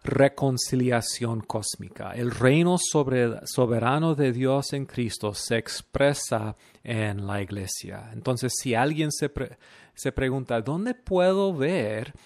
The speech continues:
el reino de Dios aquí en la tierra? ¿Dónde puedo ver, ver a Dios obrando y trabajando para reconciliar todas las cosas con sí mismo?"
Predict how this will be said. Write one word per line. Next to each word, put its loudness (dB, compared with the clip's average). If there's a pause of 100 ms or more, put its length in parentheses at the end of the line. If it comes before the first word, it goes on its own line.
el 2
reino 4
de 4
Dios 2
aquí -2
en 2
la -2
tierra? 0 (420)
¿Dónde 6
puedo 6
ver, 0
ver 2
a 2
Dios 0 (120)
obrando 4
y 4
trabajando 2
para 0 (340)
reconciliar 2 (280)
todas 6
las -2
cosas -2
con -6
sí -6
mismo?" -10